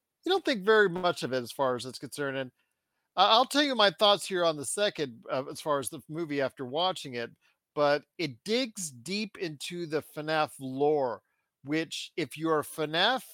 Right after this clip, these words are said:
fan, this is for you. If you're not a fnaf fan, this will not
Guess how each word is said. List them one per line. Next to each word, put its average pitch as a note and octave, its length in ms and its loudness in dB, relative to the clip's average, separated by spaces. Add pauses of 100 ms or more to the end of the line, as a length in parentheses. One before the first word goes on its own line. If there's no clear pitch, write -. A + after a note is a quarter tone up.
(120)
fan, E3+ 600 0 (720)
this F#3+ 420 0
is B3 180 -8 (100)
for G#3 120 -6
you. F#3+ 480 -6 (160)
If D#3 220 -12
you're E3 180 -4
not G3 380 2
a D#4+ 100 -2 (120)
fnaf G#3+ 380 0
fan, D3+ 640 -4 (480)
this F3+ 400 -6
will F#3 220 -10
not G#3 260 0